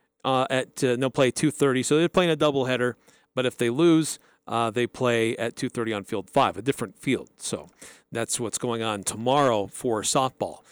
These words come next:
And then, um, want to quickly mention, uh, Napa Auto Parts. They sponsor the Dan Patrick Above the Noise segment coming up here in just a minute.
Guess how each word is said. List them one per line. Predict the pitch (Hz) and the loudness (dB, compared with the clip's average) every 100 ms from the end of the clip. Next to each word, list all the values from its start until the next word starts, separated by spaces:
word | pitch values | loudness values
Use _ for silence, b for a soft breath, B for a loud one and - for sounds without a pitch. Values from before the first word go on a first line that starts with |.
| b b b | b b b
And | 143 | 2
then, | 147 143 143 _ _ _ | 2 2 -2 _ _ _
um, | 147 139 135 127 120 90 - _ - | 2 4 4 4 0 -6 -14 _ 2
want | 165 | 4
to | 190 | 4
quickly | - 196 180 | 4 4 6
mention, | 170 165 - 160 156 | 4 2 2 0 0
uh, | 143 | -2
Napa | 135 170 - | 2 2 2
Auto | 139 170 190 | 4 4 4
Parts. | 156 147 196 - - | 4 4 4 0 2
They | 139 | 2
sponsor | 131 - 151 147 | 0 2 2 2
the | 131 | 2
Dan | 139 143 | 2 2
Patrick | 151 143 143 | 0 0 -2
Above | 135 135 120 | -2 -2 0
the | |
Noise | 127 170 185 | 4 6 6
segment | - - 185 175 220 | 4 4 4 4 0
coming | - 160 | 0 0
up | 156 143 | 0 2
here | 151 | 0
in | 131 | -2
just | 120 | -4
a | 117 | 0
minute. | 151 202 | 2 2